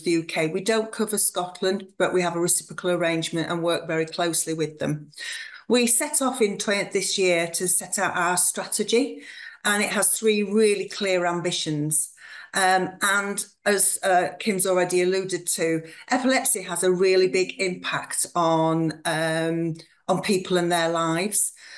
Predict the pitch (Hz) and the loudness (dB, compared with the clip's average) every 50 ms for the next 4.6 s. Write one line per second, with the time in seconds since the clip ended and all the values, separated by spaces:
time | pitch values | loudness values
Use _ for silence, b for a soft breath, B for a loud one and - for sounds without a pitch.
0 | B B B - - 233 220 208 202 214 214 214 214 220 208 240 240 240 - 240 | B B B -2 2 2 2 4 4 4 4 4 2 4 4 2 2 2 2 2
1 | 226 214 - - - 226 208 202 196 196 196 196 190 185 190 196 190 185 185 - | 2 2 2 0 0 0 0 2 0 0 0 0 -2 0 0 -2 -4 -4 -4 -2
2 | 214 202 202 202 185 196 196 185 180 180 190 185 185 185 180 175 175 175 165 165 | 0 0 0 0 0 0 0 0 0 0 0 0 0 0 0 0 0 -2 -2 -4
3 | - - 180 180 - - 180 185 185 175 175 175 170 165 175 170 180 160 - - | -4 -4 -4 -4 -4 -4 0 2 2 2 2 0 0 0 0 0 -2 -2 -2 -2
4 | 160 151 143 - - - - - 156 147 151 151 | 0 0 0 0 0 0 0 0 -2 -4 -8 -10